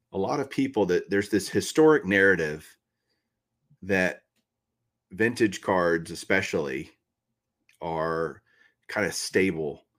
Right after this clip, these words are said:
They don't go down in value, and, you know, they always kinda hold their value and all this kinda stuff.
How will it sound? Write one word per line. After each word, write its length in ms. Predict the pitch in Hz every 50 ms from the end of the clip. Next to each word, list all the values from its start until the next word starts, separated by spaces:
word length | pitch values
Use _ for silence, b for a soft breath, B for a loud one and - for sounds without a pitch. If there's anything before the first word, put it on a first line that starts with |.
| _ _ _ _ _ _ -
They 80 | 85
don't 200 | 90 98 101 92
go 320 | 92 95 92 92 82 71 73
down 300 | 85 92 90 87 95 92
in 120 | 85 82
value, 680 | 82 90 87 85 85 85 82 76 78 78 76 73 71 69
and, 320 | 71 73 71 71 - - _ _ _ _ _ _ _ -
you 120 | 95 85
know, 160 | 76 76 76
they 120 | 78 85 82
always 280 | 82 98 98 95 92
kinda 300 | - - 101 98 90 78
hold 280 | 78 - 107 101 95 90
their 120 | 90 85
value 540 | 80 90 85 85 87 90 80 76 78 78 73
and 80 | 78 87
all 160 | 92 101 98
this 160 | 90 85 -
kinda 280 | - - 78 69 64 -
stuff. 300 | - - - - 104